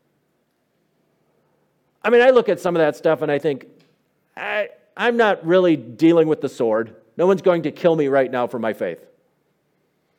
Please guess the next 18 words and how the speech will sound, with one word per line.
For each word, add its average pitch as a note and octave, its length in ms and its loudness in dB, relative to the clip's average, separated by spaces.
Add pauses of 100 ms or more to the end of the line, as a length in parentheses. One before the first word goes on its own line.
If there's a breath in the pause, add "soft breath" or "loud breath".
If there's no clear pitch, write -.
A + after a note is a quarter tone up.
(160)
Famine? G3+ 580 0 (920)
No. G3 380 0 (800)
Plenty G3+ 300 2
of G3 80 0
food F3+ 220 2
to D3 80 -2
go C3+ 180 2
around. A2+ 440 -4 (840)
Not F3 160 0
really E3+ 180 4
dealing D#3 300 2
with C3+ 100 -8
that. B2 420 -2 (720)
Not G3 240 0
really G3+ 220 4
dealing F3+ 400 0
with E3 180 -2
persecution. C#3 960 -4